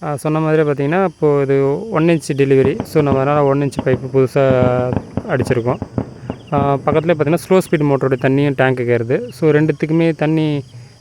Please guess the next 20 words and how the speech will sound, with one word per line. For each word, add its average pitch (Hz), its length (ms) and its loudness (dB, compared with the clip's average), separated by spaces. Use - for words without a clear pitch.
ஓ-, 143 640 2
மறுபக்கம் 143 640 2
மோட்டருக்கு 131 300 0
வரக்கூடாதுன்றதுக்காக 131 880 2
ரெண்டு 147 280 0
செக் 139 220 -2
வால்வு 131 220 2
இருக்கு. 117 360 -4
இதுல 143 380 0
ஒன் 139 160 2
இன்ச்சில் 143 240 -2
ஒரு 131 120 0
செக் 127 200 -4
வால்வு, 196 140 -2
முக்கால் 147 340 0
ஒரு 131 160 -2
செக் 123 200 -8
வால்வு 123 180 -2
போட்டிருக்கேன். 131 360 -6
ஆ, 143 440 0